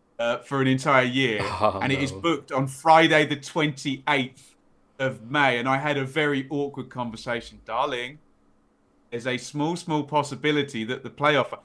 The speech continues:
Speaker 1: I left it at that, "the playoff final, if it's moved, may clash with our meal." And if you saw the look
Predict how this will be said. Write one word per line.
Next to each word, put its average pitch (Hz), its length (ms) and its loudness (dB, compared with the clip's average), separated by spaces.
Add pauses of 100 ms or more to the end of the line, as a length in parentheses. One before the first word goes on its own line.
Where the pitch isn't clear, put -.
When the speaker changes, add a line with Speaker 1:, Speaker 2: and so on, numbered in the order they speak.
(100)
Speaker 1:
I 139 80 4
left 190 240 6
it 147 80 -4
at 151 100 -2
that, 156 200 6
"the 135 60 -6
playoff 147 400 2
final, 135 420 -2
if 139 160 -8
it's 139 180 -8
moved, 139 280 -2
may 131 200 -2
clash 135 340 -4
with 120 120 -10
our 120 180 -2
meal." 117 380 -6 (420)
And 123 300 -4
if 135 180 -6
you 143 100 -4
saw 135 300 -2
the 123 80 -2
look 127 420 -4